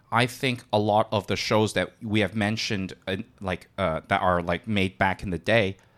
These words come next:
are very obvious, very non-subtle about how the character is,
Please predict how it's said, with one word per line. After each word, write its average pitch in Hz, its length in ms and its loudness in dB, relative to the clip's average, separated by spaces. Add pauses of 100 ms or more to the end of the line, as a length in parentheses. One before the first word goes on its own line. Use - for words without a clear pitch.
(340)
are 110 160 8
very 123 1040 4 (840)
obvious, 101 760 0 (300)
very 120 1000 2 (140)
non-subtle 98 1040 2 (360)
about 104 460 4 (560)
how 120 400 6
the 113 100 -2
character 107 580 0
is, 98 280 -2